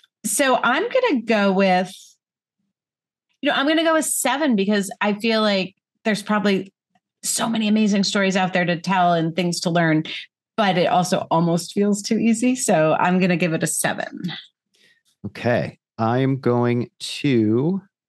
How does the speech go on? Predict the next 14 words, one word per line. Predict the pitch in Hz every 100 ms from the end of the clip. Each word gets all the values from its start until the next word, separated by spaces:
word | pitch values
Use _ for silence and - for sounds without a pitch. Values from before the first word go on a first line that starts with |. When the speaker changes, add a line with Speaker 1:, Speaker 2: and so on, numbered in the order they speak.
| _ _ _ _ _ _ _ _ _ _ _ _
Speaker 2:
give | 101
it | 120
an | 131
eight. | 202 - - _ _ _ _ _ _ _ _ - 240
Speaker 1:
Okay. | 196 196 - 294 392 - - 180 - _ _ _ _ _ _ _ _ _ _ - - 120
Speaker 2:
Uh, | 113
largely | 113 107 - 92
just | 92
because | - - 90 82 - - _ _ _ _ _ _ _ _ _ _ _ _ _ _ _ _ _ _ _ _ _
I | 90 - _ _ _ _ _ _ _ _ _ _ _ _ - - _ _ _ _
already | 120 107 98 90
kinda | - 104 87
sense, | - 92 85 113
yeah, | 92